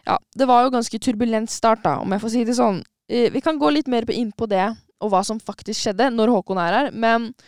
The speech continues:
kort fortalt så fortalte han en ganske personlig hemmelighet om meg, og jeg understrek hvor viktig det var at han ikke sa det til noen.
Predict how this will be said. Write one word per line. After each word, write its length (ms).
kort 200
fortalt 300
så 240
fortalte 600
han 260
en 160
ganske 240
personlig 500
hemmelighet 360
om 140
meg, 340
og 120
jeg 320
understrek 760
hvor 260
viktig 680
det 80
var 280
at 220
han 120
ikke 440
sa 220
det 120
til 100
noen. 160